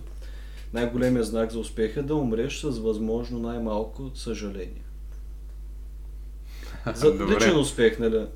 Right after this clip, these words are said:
Speaker 1: Това
Speaker 2: Добре.
Speaker 1: дали хората ще го възприемат като успех, защото, примерно, ако си убиец и си избил много хора и умреш с мисълта:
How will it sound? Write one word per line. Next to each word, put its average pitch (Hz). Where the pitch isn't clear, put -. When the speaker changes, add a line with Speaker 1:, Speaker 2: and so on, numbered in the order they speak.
Speaker 1:
Това 131
Speaker 2:
Добре. 107
Speaker 1:
дали 127
хората 139
ще 139
го 120
възприемат 120
като -
успех, -
защото, 123
примерно, 117
ако 127
си -
убиец 113
и -
си -
избил 113
много 101
хора 110
и 113
умреш 117
с 127
мисълта: 110